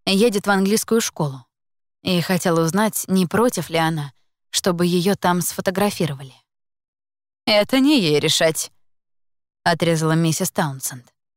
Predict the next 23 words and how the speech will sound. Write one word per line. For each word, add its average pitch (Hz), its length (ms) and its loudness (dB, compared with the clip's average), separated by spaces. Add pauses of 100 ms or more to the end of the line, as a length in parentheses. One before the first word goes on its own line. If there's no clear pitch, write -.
(840)
Она 220 260 2
представилась 185 720 0
директрисой 180 760 -2
Вудсвея 151 600 -4 (640)
и 190 100 2
моей 190 340 4
законной 190 580 0
опекуншей 202 640 -2
в 220 40 -2
Англии. 143 400 -4 (920)
«Мы 190 180 2
считаем, 175 500 2
что 285 200 0
не 302 160 4
следует 147 580 -2
подвергать 165 600 -2
кого-либо 160 560 2
из 165 120 -2
наших 160 380 -2
учениц 160 580 -2 (280)
излишнему 202 760 0
вниманию 185 680 0
общественности», 147 1000 -2